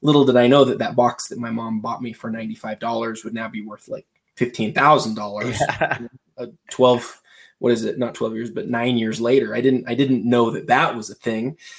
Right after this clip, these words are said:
Speaker 1: Um, but yeah, I, I loved, I loved the,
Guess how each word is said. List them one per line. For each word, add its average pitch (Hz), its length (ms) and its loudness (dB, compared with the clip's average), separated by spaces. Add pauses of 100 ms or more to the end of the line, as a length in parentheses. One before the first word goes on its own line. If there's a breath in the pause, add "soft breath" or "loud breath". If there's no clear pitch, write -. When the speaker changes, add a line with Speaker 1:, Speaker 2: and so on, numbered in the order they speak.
(240 loud breath)
Speaker 1:
Um, 117 520 -2
but 131 360 8
yeah, 185 220 6 (380)
I, 131 140 2
I - 20 6
loved, 147 600 6
I 127 120 2
loved 135 340 4
the, 135 320 2